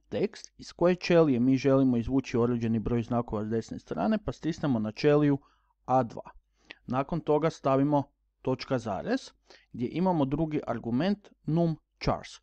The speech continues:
Koliko znakova želimo izdvojiti s desne strane? Pošto svako od ovih prezimena ima različiti broj znakova, ne znamo, pa moramo prvo prebrojati koliko uopće znakova imamo unutar naše ćelije. Recimo, Ivan Horvat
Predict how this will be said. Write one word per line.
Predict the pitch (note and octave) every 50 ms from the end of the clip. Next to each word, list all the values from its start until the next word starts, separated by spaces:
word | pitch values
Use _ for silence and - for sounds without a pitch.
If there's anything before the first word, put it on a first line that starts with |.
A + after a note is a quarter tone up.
| _ _ _ _ _ _
Koliko | - - F#3 F#3+ F#3+ - - F#3 D#3
znakova | C3+ D3+ D3+ D3+ D#3 - - C3 A#2+ B2
želimo | A#2 A#2 C3+ C3+ C#3 C#3 B2+ B2 A#2+
izdvojiti | A2 A2 A#2+ B2+ B2 A#2
s | A2
desne | A#2 A#2 - - A#2
strane? | - - G#2 G2 G2+ - -
Pošto | - - C3 D3+ - - G#3
svako | - - F#3+ F#3 G3 - - - G3
od | E3 C#3 C#3 C#3
ovih | D3+ D3+ D#3 D3+ - _ -
prezimena | - B2+ B2 A#2 - B2+ A2 G#2+ G#2+ A2+ C3 E3 F3+ F3 - - - - _
ima | - D3+ D#3 D#3
različiti | C#3+ C3+ D3 D#3 D3+ D#3+ - - C3+ - B2+
broj | B2 B2 C#3 C#3 C#3+
znakova, | - - A2+ G2 G2+ - - F3+ F#3+ G3 F#3+ - _ _
ne | - D3 C#3+ C#3+ C#3 B2+
znamo, | A#2+ - G#2 E2 E2+ F#2+ B2+ E3+ A3+ A#3 - _ _ - - - _ _ _ -
pa | A#2+ B2
moramo | B2 B2 C3 E3 G3 A3+ A3+ G3+ D#3+
prvo | - - F#3+ G3+ A3 G#3+
prebrojati | G#3+ - D#3 C#3 B2 C3+ D#3+ F#3 G3+ - -
koliko | - F3+ F#3+ G3 - - E3+
uopće | D#3+ F#3+ G3+ - - - E3+
znakova | D3+ D#3+ D#3 D#3 E3+ - - F#3+ D#3+ C#3 - -
imamo | - F3 F#3+ F#3+ C#3+ G#2 G2+ G2+ - -
unutar | B2 C3+ C#3+ C3+ C#3 - G#2+ A2+
naše | A#2 A#2 B2 A#2+ - B2
ćelije. | - - - G2 F#2+ A2+ G#2 G2 F#2+
Recimo, | G2+ A#2 C3 - - G3+ G3 E3+ - -
Ivan | - C#3+ E3 D#3 C#3+ A2+ A2 - -
Horvat | A2+ A2+ A2+ A#2 F3+ G#3+ A3+ - _